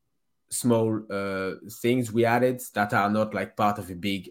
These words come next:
uh, of a big, um, uh, there was something about the lottery, but we have to work on it a bit more. But basically, we will, um, make buyable tickets, uh, up to a thousand instead of just one hundred.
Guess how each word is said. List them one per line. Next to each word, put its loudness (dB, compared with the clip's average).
uh, -8
of -20
a -20
big, -8
um, -12
uh, -8
there -4
was -4
something 0
about -4
the -4
lottery, -2
but -6
we -2
have -4
to -10
work -4
on -4
it -6
a -14
bit -8
more. 0
But -8
basically, -4
we -2
will, -2
um, -6
make 2
buyable 6
tickets, 0
uh, -2
up 0
to 0
a -4
thousand 4
instead 0
of -4
just -6
one 4
hundred. 0